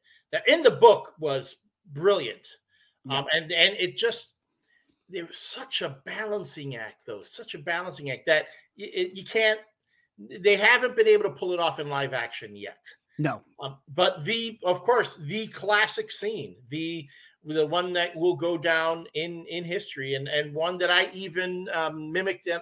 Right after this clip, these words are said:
Speaker 1: on my Facebook page is Batman knocking out Guy Gardner with one punch.
Speaker 2: For being an asshole.
Speaker 1: <laughs> Exactly. And, and Black Canary walking in going, "What? What? Wait, is he dead?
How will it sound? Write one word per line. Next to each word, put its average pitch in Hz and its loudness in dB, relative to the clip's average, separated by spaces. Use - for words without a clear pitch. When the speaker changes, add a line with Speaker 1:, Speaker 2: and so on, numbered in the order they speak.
Speaker 1:
on 160 -4
my 160 0
Facebook - -10
page 139 -2
is 139 -8
Batman 165 2
knocking 180 2
out 175 -4
Guy 151 2
Gardner 143 -2
with 117 -12
one 135 -4
punch. - -8
Speaker 2:
For 185 8
being 196 6
an 170 6
asshole. 147 2
Speaker 1:
<laughs> - 8
Exactly. 254 6
And, 277 6
and 262 4
Black 285 8
Canary 277 8
walking 254 4
in 247 2
going, 240 4
"What? 294 6
What? 349 2
Wait, 349 -2
is 262 -2
he 311 4
dead? 370 10